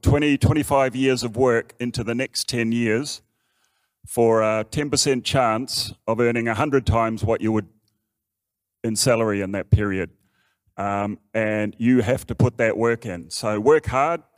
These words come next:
uh, that's sometimes called execution. Um, and the other one is be lucky. Unfortunately, that's the one you can't control. The other two you have control over. You can focus and not get distracted and fritter your money away and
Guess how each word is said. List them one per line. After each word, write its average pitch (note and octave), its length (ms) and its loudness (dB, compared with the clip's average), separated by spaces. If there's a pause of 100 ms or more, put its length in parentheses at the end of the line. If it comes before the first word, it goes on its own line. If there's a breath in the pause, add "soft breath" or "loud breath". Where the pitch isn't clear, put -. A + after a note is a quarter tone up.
(480)
uh, G2+ 240 -6
that's - 180 -8
sometimes G#2 440 -4
called G#2 340 -6
execution. A#2+ 800 -12 (240)
Um, G#2+ 460 -4 (320 soft breath)
and A#2+ 100 2
the C#3+ 60 8
other F3 120 6
one D3+ 200 4
is C#3 220 2
be C#3 260 4
lucky. C3+ 480 0 (1080)
Unfortunately, A2 420 -8
that's A2 140 -2
the B2 80 -4
one A2 160 0
you G#2 120 -4
can't A2 340 -2
control. G#2 480 2
The G#2+ 100 2
other F3 160 2
two C#3 200 4
you B2+ 180 4
have B2+ 160 0
control A#2 480 0
over. F#2+ 240 -4
You A2 160 -2
can A2 160 -6
focus D#3 560 2
and B2+ 80 0
not C3+ 160 2
get C3+ 160 -6
distracted C3 720 -4
and G2+ 200 -10
fritter A2+ 260 -16
your A2 120 -14
money A#2+ 220 -6
away A2+ 340 0
and G2+ 160 -6